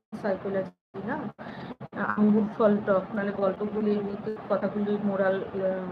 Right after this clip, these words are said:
ফেবলগুলি আসতো কেন, তাই না? এই আর কি ব্যাপারটা। তো যাই হোক, এই জন্য আজকে আর বেরোয়নি, মাও বেরোতে দিল না, যে বেরোস না, বেরোস না করে, যে বেরোস না, এত গরম, গরমের চেয়ে অন্ধকার ছিল, কারেন্ট,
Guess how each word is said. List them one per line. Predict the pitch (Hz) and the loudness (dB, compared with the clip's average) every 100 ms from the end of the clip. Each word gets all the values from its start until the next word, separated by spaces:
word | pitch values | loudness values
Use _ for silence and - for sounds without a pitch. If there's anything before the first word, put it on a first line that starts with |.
| 180 - | -8 -6
ফেবলগুলি | 190 196 196 196 | -6 -4 -4 -4
আসতো | 190 - - | -4 -4 -4
কেন, | 165 170 - | -4 -8 -4
তাই | 233 370 | -4 -4
না? | 233 - - - - - - 220 | -8 -10 -12 -12 -12 -12 -10 -8
এই | 196 175 | -6 -6
আর | 165 | -10
কি | - - | -10 -10
ব্যাপারটা। | - 170 - 180 | -10 -10 -10 -10
তো | - 185 | -10 -8
যাই | 190 185 | -6 -6
হোক, | 208 - | -6 -8
এই | 185 | -8
জন্য | 190 190 | -6 -8
আজকে | - 202 | -6 -6
আর | 190 | -4
বেরোয়নি, | 185 185 196 262 339 - - - - 180 | -4 -2 -2 -4 -6 -10 -12 -12 -10 -6
মাও | 165 175 190 | -4 -4 -4
বেরোতে | 190 196 208 | -6 -4 -6
দিল | 196 180 196 | -4 -4 -4
না, | 277 381 - 208 | -4 -8 -8 -8
যে | 175 | -6
বেরোস | 165 180 - | -6 -8 -8
না, | 190 185 | -8 -8
বেরোস | 175 180 - 202 | -8 -8 -8 -10
না | 196 | -8
করে, | 190 262 359 - - - - - - | -2 -2 -2 -10 -12 -12 -12 -10 -6
যে | 214 208 208 | 0 0 0
বেরোস | 208 208 - | 0 -2 -2
না, | 254 202 - - - - | -4 -4 -10 -12 -12 -10
এত | - - 185 | -8 -2 2
গরম, | 196 247 175 - 180 | 4 2 0 -4 2
গরমের | 185 226 302 - | 2 2 -2 -4
চেয়ে | 359 339 220 | -4 0 2
অন্ধকার | 220 240 240 220 | 2 2 2 -2
ছিল, | - 196 190 | -2 -4 -2
কারেন্ট, | 214 254 | -2 -2